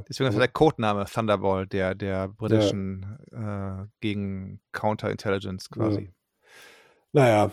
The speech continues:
Speaker 2: also vierter James Bond-Film,
Speaker 1: Jo.
Speaker 2: neunzehnhundertfünfundsechzig,
Speaker 1: Mhm.
Speaker 2: lange hundertdreißig Minuten lang. Und,
Speaker 1: Stimmt,
Speaker 2: äh,
Speaker 1: zwei Stunden, zehn Minuten, ja,
Speaker 2: Ja.
Speaker 1: genau, genau.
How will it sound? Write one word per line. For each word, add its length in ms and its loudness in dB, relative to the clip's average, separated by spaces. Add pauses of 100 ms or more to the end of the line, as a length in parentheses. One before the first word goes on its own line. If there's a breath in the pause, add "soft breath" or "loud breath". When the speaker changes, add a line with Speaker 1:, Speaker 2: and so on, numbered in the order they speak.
(100)
Speaker 2:
also 360 6
vierter 280 8
James 260 6
Bond-Film, 440 8
Speaker 1:
Jo. 140 2
Speaker 2:
neunzehnhundertfünfundsechzig, 1400 6 (280 loud breath)
Speaker 1:
Mhm. 420 2
Speaker 2:
lange 800 10 (160)
hundertdreißig 960 8
Minuten 420 6
lang. 320 12 (1400)
Und, 440 2
Speaker 1:
Stimmt, 240 6
Speaker 2:
äh, 60 4
Speaker 1:
zwei 200 6
Stunden, 240 -4
zehn 160 -2
Minuten, 260 -2
ja, 140 6
Speaker 2:
Ja. 140 2
Speaker 1:
genau, 380 6
genau. 420 -2